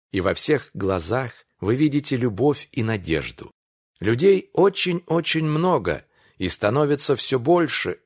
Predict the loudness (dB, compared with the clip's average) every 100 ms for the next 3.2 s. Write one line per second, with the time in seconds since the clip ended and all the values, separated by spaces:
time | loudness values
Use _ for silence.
0 | -4 0 2 0 -2 -4 -4 -2 -4 -4
1 | -4 -4 -6 -8 -12 _ _ -10 -2 -2
2 | 0 -2 -2 -2 0 0 -2 0 0 0
3 | -4